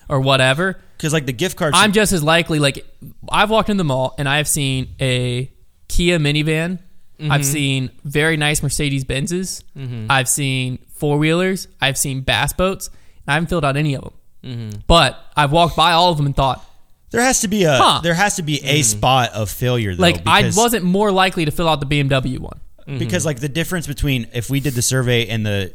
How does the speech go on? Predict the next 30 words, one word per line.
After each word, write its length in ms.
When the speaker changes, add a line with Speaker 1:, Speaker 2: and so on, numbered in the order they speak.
Speaker 2:
the 120
prize 360
was 140
a 40
ten 280
dollar 180
gift 220
card 200
versus 400
a 140
hundred 400
thousand 400
dollars, 540
like, 140
there 100
has 240
to 80
be 180
a 180
cutoff 500
Speaker 1:
Well, 100
I 40
Speaker 2:
line. 60
Speaker 1:
think 180
the, 340
the, 360
I'm 100
sure 300
that 180
there 480